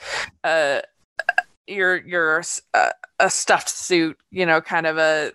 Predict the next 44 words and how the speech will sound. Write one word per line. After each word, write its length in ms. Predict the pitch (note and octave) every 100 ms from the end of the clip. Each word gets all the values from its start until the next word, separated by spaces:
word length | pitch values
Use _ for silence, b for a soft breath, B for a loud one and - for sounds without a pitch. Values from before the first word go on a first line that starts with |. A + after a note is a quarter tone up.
| _
the, 680 | B1+ B1+ F#3 G#3 - D3 D3 -
I 100 | -
feel 160 | D4 F#4+
like 120 | G4
people 220 | G#4 F4+
might 180 | D#4 D4+
kind 160 | E4 D4
of 60 |
write 220 | B3 B3 B3
him 120 | A#3
off 180 | A#3 A3+
a 40 |
little 220 | F#3+ F3
bit. 260 | E3+ D3+ - B B B -
And, 300 | - G#3 G3
uh, 40 | E3+
and 420 | F#3 - G#3+ G#3
yet 240 | A3+ G#3+ -
he 180 | G#3 A#3
was 160 | A#3
so 240 | - B3+ C4
sweet 480 | - B3 B3+ G#3+ F#3+
and 160 | G3+
so 140 | A3 G#3
kind 640 | - A3 G#3 F#3 F3+ F3+
and, 360 | - F#3 F#3 F#3 B B B B -
and 180 | F#3+ F#3+
really, 280 | A3 A3 G#3+
tr-, 200 | - - -
you 160 | - F#3
know, 80 |
trying. 760 | F3 - G#3+ G#3 F#3 E3 D#3 E3 -
And 380 | F3 E3+ E3 -
I 140 | G3 G3
don't 100 | F3
know. 140 | D#3+
So 260 | - G3+ F3+ A3
that 200 | A3 G#3+
was 100 | G3
also 260 | F#3 -
one 140 | E3 D3+
I, 140 | D3+
I 120 | - E3
enjoyed. 460 | D#3+ D#3+ C#3+ -